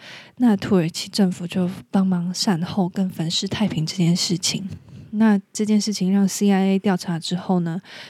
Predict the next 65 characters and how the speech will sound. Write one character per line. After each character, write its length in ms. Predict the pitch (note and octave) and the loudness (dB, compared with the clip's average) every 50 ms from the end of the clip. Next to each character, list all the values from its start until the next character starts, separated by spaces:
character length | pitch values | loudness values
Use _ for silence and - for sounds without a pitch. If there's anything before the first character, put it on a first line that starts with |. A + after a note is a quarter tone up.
| - - | -12 -8
就 100 | - F3+ | -6 -6
是 100 | F3+ G3 | -6 -4
公 280 | - - G3 F#3+ F#3 G3 | -2 0 2 2 2 2
布 100 | G3 F3+ | 0 -2
出 280 | F3+ - - - F#3+ | -2 -4 -2 -2 0
来 180 | F3+ E3 D#3 E3+ | 0 0 -2 -4
这 140 | - - F#3 | -4 -4 -4
个 100 | F#3 F3+ | -4 -4
细 260 | - - - G#3+ F#3+ | -4 -4 -4 -4 -4
节， 320 | - - D#3+ D#3+ D#3 - - | -4 -6 -8 -8 -8 -8 -4
但 160 | - C4+ C4 B3+ | -2 0 0 0
是 120 | B3 - | 0 -4
川 220 | - - A#3 B3+ | -4 -2 0 0
普 140 | A#3 - - | -2 -4 -6
政 240 | G#3 - G#3 G3+ F#3+ | -2 2 2 2 2
府 140 | - - D#3+ | 0 -2 -2
就 120 | - F#3+ | 0 0
对 160 | F#3+ - G3 | 2 4 4
这 120 | F#3+ - G3+ | 4 6 6
件 160 | G3 F#3+ F#3 | 6 4 4
事 100 | - G3+ | 2 0
情 180 | - - F#3 E3+ | 0 0 0 2
没 120 | E3+ F3+ | 4 4
有 120 | F#3 G3+ | 4 4
什 120 | G3 G3 E3 | 2 0 -2
么 40 | F3 | -4
太 200 | E3+ - - G3+ F3 | -4 -4 -2 -2 -2
大 180 | G3+ G#3 F#3 E3+ | -2 -2 -2 -2
的 100 | E3+ E3+ E3+ | -2 -4 -2
反 240 | - - F3 E3+ - - | 0 0 0 0 -2 -2
应， 180 | - G#3+ F#3 - - _ _ _ - - - - - - - | 2 2 2 2 -2 _ _ _ -20 -20 -20 -20 -20 -8 -2
反 180 | - G3 E3+ | 0 2 2
倒 160 | F3+ G#3 A3 A3 | 4 4 4 4
是 240 | G3+ G#3+ A3 G#3+ | 2 2 0 0
民 240 | G3 F3 F3 E3 E3+ F3 | 0 0 0 0 -2 -2
主 180 | - - F3+ F#3 | -2 -2 -2 -2
党 240 | - F#3 D#3+ D3+ | -2 -2 -2 -2
的 260 | D#3+ E3 D3+ D#3 G3+ G3+ - | -4 -4 -4 -4 -6 -6 0
国 120 | - F#3 F3+ | 0 2 2
会 180 | F#3+ G#3+ F#3 | 4 2 2
议 60 | G3 | 2
员 200 | G3 F#3+ F3+ D#3+ D#3+ F3+ - - | 2 2 0 0 -2 -4 -6 -2
非 140 | - A#3 | 2 4
常 180 | A#3 A#3 G#3 G3+ | 4 6 4 2
强 220 | - - G3 F3+ | 0 0 0 2
烈 140 | F#3 G#3+ G#3 | 2 4 2
的 100 | G3 F#3 | 2 0
谴 180 | F3 - - D#3+ | -2 -2 -6 -4
责 160 | F3+ F3 E3 | -4 -4 -4
这 140 | E3+ - F#3+ | -2 0 2
件 160 | G3 F3+ F3 | 2 2 2
事 220 | - - - G3 | 0 -4 -6 -6
情。 360 | F3+ - - - - F3 F3 F#3 _ _ _ _ _ _ _ _ _ - - - | -8 -10 -10 -8 -8 -8 -10 -12 _ _ _ _ _ _ _ _ _ -20 -20 -18
所 400 | - - - - G#3+ A3 B3 B3 | -14 -6 0 2 4 4 4 4
以 180 | - A3 G#3 | 4 4 4
呢， 180 | F#3+ F#3 F#3 F#3+ G3 | 4 4 2 0 0
拜 200 | - A#3+ A3+ G#3 | 0 0 0 0
登 180 | G#3 - G3+ G3+ | 0 0 0 0
他 140 | G3 G#3 G#3+ | 2 2 2
在 100 | G#3+ G#3 | 2 2
竞 300 | G3 - B3 A3+ G3 F#3+ | 0 2 2 2 2 0
选 160 | - E3+ C3+ | -2 -4 -6
的 100 | A2+ - | -6 -6
时 180 | F#3 - - - | -8 -6 -4 -4
候， 220 | F#3+ F#3+ G#3 | -2 -2 -2